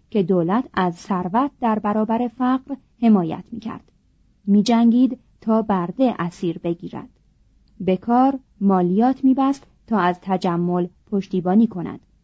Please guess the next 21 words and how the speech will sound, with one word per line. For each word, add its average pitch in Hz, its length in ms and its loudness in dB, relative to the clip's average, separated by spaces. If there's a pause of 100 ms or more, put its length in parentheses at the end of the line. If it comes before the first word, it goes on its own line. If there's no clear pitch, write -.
(320)
و 185 240 0
در 175 120 0
حفظ 220 360 -6
ملت 190 560 0
خود 254 380 -4 (260)
در 190 200 -2
برابر 180 500 -2
قحط 240 360 -8
و 254 100 -4
غلا، 254 420 0 (280)
بیماری‌های 185 720 2
همهگیر، 175 760 -2 (300)
مهاجمات 185 720 0 (100)
و 220 140 2
بیکاری 226 560 -2 (220)
عاجز 185 420 -2
بود. - 240 -20 (1120)
مردم 294 420 6
حق 277 280 0
داشتند 175 580 -6
از 180 220 -2